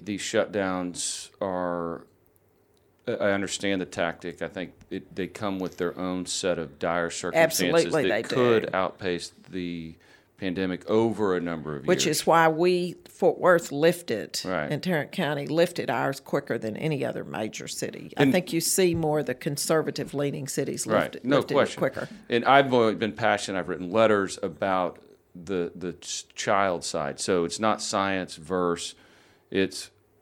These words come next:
Speaker 1: fentanyl is the number one killer of children under the age of twenty in America.
Speaker 2: Mm-hmm.
Speaker 1: Think about that. Over car accidents, anything.
Speaker 2: It's
Speaker 1: Fentanyl, which
Speaker 2: yep.
Speaker 1: is drug abuse, which is really related to, um, to,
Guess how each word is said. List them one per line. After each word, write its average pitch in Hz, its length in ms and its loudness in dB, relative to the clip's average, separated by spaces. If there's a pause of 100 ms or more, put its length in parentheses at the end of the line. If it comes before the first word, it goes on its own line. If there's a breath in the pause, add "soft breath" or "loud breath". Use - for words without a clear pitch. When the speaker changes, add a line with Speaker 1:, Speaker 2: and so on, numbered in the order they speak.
(280)
Speaker 1:
fentanyl 104 400 0
is 82 80 -8
the 95 60 -2
number 92 200 -2
one 87 140 -4
killer 90 340 -2
of 78 120 -8
children 85 300 -6
under 80 140 -6
the 80 80 -4
age 78 120 -6
of 76 100 -12
twenty 82 240 -10
in 85 240 -8
America. 80 540 -8
Speaker 2:
Mm-hmm. 147 260 -4 (220)
Speaker 1:
Think 117 180 2
about 78 280 0
that. 67 220 -6
Over 104 240 4
car 117 340 4
accidents, 110 540 -4
anything. 92 360 -4
Speaker 2:
It's - 140 -20
Speaker 1:
Fentanyl, 80 400 -2
which 82 120 -8
Speaker 2:
yep. 147 140 -2
Speaker 1:
is - 40 -14
drug 101 180 6
abuse, 87 380 -2 (340 loud breath)
which 98 140 2
is 95 140 -2
really 113 200 10
related 87 520 2
to, 80 340 -6
um, 73 420 -2 (760 loud breath)
to, 87 420 0